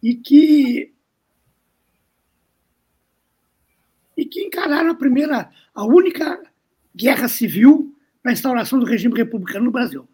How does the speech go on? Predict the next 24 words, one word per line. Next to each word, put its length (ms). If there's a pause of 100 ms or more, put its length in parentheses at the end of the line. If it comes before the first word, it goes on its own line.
(260)
No 140
resto 280
do 80
Brasil, 500 (360)
os 120
políticos 500
simplesmente 520
viraram 300
a 40
casaca. 540 (340)
Trocaram 340
a 40
casaca 420
do, 280 (260)
do 80
Partido 400
Conservador 840 (280)
ou 140
do 100
Liberal 680 (180)
pro, 440
pro 160
Partido 460
Republicano. 640